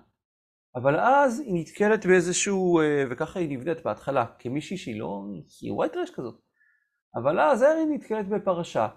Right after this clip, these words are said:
של חוסר צדק, ואז היא, היא גם נלחמת על חייה כמובן, וגם נלחמת נגד חוסר צדק, אז זה מחפה על העובדה שהיא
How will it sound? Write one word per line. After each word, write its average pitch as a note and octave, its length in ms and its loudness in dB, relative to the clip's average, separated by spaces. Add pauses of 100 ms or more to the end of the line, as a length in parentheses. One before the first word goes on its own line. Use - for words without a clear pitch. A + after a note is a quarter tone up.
(680)
של D3 200 -8
חוסר F3+ 380 -2
צדק, B2+ 440 -2
ואז C#3 200 0
היא, F3+ 80 0
היא C#3+ 200 -4
גם D3+ 140 0
נלחמת C3 380 -4
על A2 80 -4
חייה G2 420 -4
כמובן, G#2+ 540 -4 (800)
וגם C3 320 -4
נלחמת D#3+ 320 -8
נגד C3+ 280 -12
חוסר - 300 -20
צדק, F#3 300 -8
אז A#2 100 -8
זה C3 100 -6
מחפה D3+ 600 -2 (560)
על B2 160 -6
העובדה A#2+ 460 -4 (480)
שהיא A#2+ 880 -6